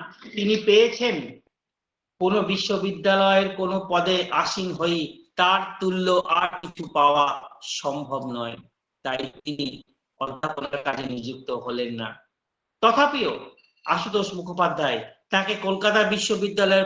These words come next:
পরীক্ষক রূপে নিয়োগ করে পরীক্ষার খাতা আশ্রমেই পাঠানোর ব্যবস্থা করেন। সেই খাতা দেখা বাবদ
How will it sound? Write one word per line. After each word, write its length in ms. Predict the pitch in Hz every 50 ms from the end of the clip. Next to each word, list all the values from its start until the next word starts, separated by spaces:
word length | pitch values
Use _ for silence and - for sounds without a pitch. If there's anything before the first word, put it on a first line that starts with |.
| 190 -
পরীক্ষক 520 | 196 214 247 226 - - - 202 202 202
রূপে 260 | 196 196 - 160 135 117 107 - - _ _ _ _ _ _
নিয়োগ 500 | 131 143 156 165 175 175 175 - - - _ _
করে 280 | - 160 160 147 123 110 107 - _ _ _ _ _ _ _ _ _ _ -
পরীক্ষার 560 | 202 226 254 - - - - 254 269 247 262 -
খাতা 380 | - 226 220 220 - 233 196 180 180 - - - - _ _ _
আশ্রমেই 1120 | - 143 170 170 - - - - 190 180 156 160 165 202 247 262 269 262 247 247 - _ -
পাঠানোর 420 | 175 165 160 - 170 165 160 160 143
ব্যবস্থা 460 | 143 135 123 135 143 - - - 135
করেন। 420 | - 127 120 120 117 110 113 - _ _ _ _ _ _ _ _ _ _ _ _ -
সেই 600 | - - - 180 170 160 151 139 - - _ _ _ _ _ _
খাতা 420 | - - 175 156 156 - 170 170
দেখা 380 | 165 165 160 160 - 175 196 202
বাবদ 380 | 202 196 196 196 202 196 180